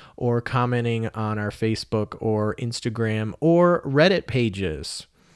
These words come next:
So yeah, that's about it, folks. Just a quick little update here for you. I hope you're enjoying your day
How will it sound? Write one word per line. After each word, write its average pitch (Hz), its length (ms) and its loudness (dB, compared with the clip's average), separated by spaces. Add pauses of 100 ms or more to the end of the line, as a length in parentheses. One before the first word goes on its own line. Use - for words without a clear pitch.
(140)
So - 140 2
yeah, 175 360 4
that's 139 400 2
about 160 300 6
it, 170 180 2
folks. 170 320 2
Just - 260 -2
a 143 60 -2
quick 151 240 0
little 151 380 4
update 156 400 2
here 151 240 2
for 156 280 2
you. 180 300 2
I 120 120 0
hope 123 260 -4
you're 131 160 0
enjoying 127 440 0
your 123 120 0
day 131 420 2